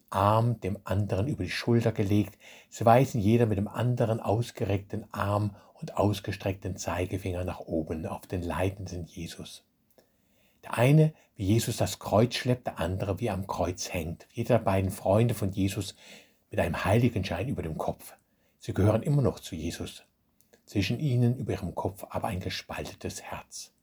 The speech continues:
Das ändert sich auch nicht, als ihnen der auferstandene Jesus begegnet. Den hat der Maler ohne Heiligenschein gemalt, eben aus der Perspektive der beiden Jünger.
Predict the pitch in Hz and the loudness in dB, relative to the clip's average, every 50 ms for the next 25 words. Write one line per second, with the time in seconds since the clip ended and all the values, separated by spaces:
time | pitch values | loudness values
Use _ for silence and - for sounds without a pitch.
0 | _ _ _ _ _ _ _ _ _ _ _ _ _ _ _ - 123 - - - | _ _ _ _ _ _ _ _ _ _ _ _ _ _ _ -6 -6 -6 -2 2
1 | 120 117 127 131 120 - - - - - - - - 107 110 110 - - - - | 4 4 6 6 2 0 -2 -4 -2 -2 -2 -2 -2 -2 -2 -2 -2 -4 -4 -4
2 | 95 - - - 98 101 98 117 - - 92 92 - - - 117 107 104 101 98 | -4 -4 -2 -4 -2 0 0 -2 0 0 -2 -2 -4 -10 -6 -4 -4 -2 -4 -4
3 | 98 110 117 120 - 123 - - - 95 - 90 87 - - - 85 - - _ | -4 -4 -4 -4 -4 -6 -8 -8 -10 -8 -6 -6 -6 -6 -8 -10 -12 -14 -14 _
4 | _ _ _ _ _ _ _ _ _ _ _ - 95 87 - - 107 - 110 104 | _ _ _ _ _ _ _ _ _ _ _ -4 -2 -2 0 0 0 0 0 0
5 | 107 101 95 101 104 110 - - 107 104 120 127 117 - - - 78 73 - - | 0 2 2 2 2 2 2 2 2 4 4 4 2 0 -2 -6 -6 -6 -6 -6
6 | - 85 82 - 85 78 82 78 - 80 87 85 80 76 76 - - _ _ _ | -6 -6 -8 -6 -8 -8 -6 -6 -6 -6 -4 -4 -6 -6 -8 -10 -14 _ _ _
7 | - - - _ - - 98 95 92 123 117 101 95 - - - - 95 113 - | -20 -20 -20 _ -6 0 0 0 0 0 0 -2 -2 -2 -4 -6 -2 -2 -2 -2
8 | - - - - - - - - 90 - - - 101 98 104 104 98 101 101 98 | -4 -8 -8 -10 -10 -10 -12 -10 -10 -10 -6 -8 -6 -4 -2 -2 -2 0 2 2
9 | 113 120 107 78 76 | 2 2 0 -2 -6